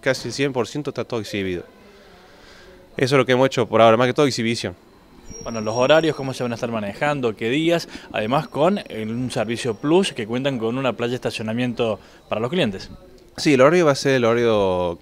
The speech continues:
Speaker 1: comercial de siempre, de ocho de la mañana a dos y treinta, a partir de las tres de la tarde hasta las siete y media, ocho de la noche, y sábados todo el día.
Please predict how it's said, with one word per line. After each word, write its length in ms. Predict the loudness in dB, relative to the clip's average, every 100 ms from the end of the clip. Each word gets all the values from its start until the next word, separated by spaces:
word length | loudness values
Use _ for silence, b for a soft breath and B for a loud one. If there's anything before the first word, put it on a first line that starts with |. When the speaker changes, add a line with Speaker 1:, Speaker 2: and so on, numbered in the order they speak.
| -8
Speaker 1:
comercial 360 | -2 -2 -2
de 60 | -2
siempre, 380 | 2 2 2 2
de 120 | 4
ocho 320 | 4 2 0
de 60 | 2
la 100 | 4
mañana 440 | 4 4 4 4
a 40 | 4
dos 180 | 2 0
y 40 |
treinta, 540 | 2 2 2 2 0 B B B B
a 100 | -2
partir 580 | 4 6 6 4 0 2
de 140 | 2
las 160 | 2 0
tres 180 | 0 2
de 60 |
la 100 | 4
tarde 500 | 6 6 6 4 0 -6 B B B -2
hasta 340 | 0 0 0
las 120 | 0
siete 240 | 0 -4 -2
y 40 |
media, 560 | 0 2 2 2 2 4
ocho 560 | 6 4 2 -2 -4
de 80 | -2
la 100 | -2
noche, 400 | -4 -6 -6 -4
y 160 | -2 -2
sábados 640 | 2 4 6 6 4 2
todo 200 | 2 4
el 100 | 4
día. 300 | 2 0